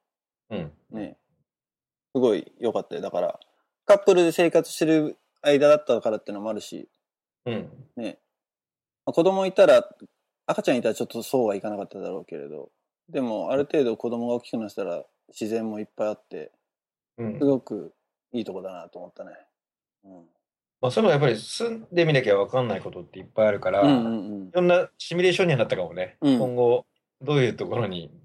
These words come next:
Speaker 1: どう住みたいっていう。
Speaker 2: そうそう。
Speaker 1: まだ逆に変化対応、変化対応っていうかね、<laughs> いろんな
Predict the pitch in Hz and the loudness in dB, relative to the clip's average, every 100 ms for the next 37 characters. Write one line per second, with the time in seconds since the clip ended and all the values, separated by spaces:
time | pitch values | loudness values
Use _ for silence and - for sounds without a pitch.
0 | _ 107 101 90 80 87 82 _ 76 69 | _ -12 -10 -12 -10 -10 -10 _ -20 -20
1 | _ _ - 120 - 98 - 202 - 120 | _ _ -6 -6 -6 -14 -2 2 2 2
2 | 170 147 - - - _ _ _ 208 202 | 0 0 0 -8 -20 _ _ _ -10 -10
3 | - 180 165 180 175 175 175 147 _ _ | -2 -2 2 2 4 4 2 2 _ _
4 | _ - 170 170 180 175 127 - 117 104 | _ -16 -12 -6 2 2 2 -2 -8 -8
5 | 92 _ 95 104 113 - _ - 180 143 | -10 _ -20 -16 -16 -18 _ -4 -4 2
6 | 170 143 - 151 147 165 151 147 | 0 0 -10 -6 -4 -4 -6 -8